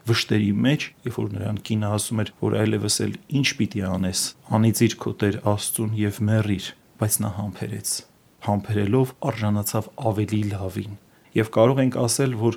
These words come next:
Հոբի արդարությունը կարիք ուներ համբերությամբ պսակվելու։ Այսինքն՝ յուրաքանչյուր առաքինություն, որ մարդը ունի, ինքը կարիք ունի համբերության փորձարկման, փորձառության։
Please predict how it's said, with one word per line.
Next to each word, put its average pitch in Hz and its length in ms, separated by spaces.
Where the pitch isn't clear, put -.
Հոբի 113 420
արդարությունը 110 800
կարիք 123 480
ուներ 113 360
համբերությամբ 110 840
պսակվելու։ 104 760
Այսինքն՝ 127 200
յուրաքանչյուր 120 720
առաքինություն, 110 800
որ 101 180
մարդը 113 480
ունի, 117 300
ինքը 131 300
կարիք 120 340
ունի 123 240
համբերության 110 800
փորձարկման, 110 840
փորձառության։ 113 880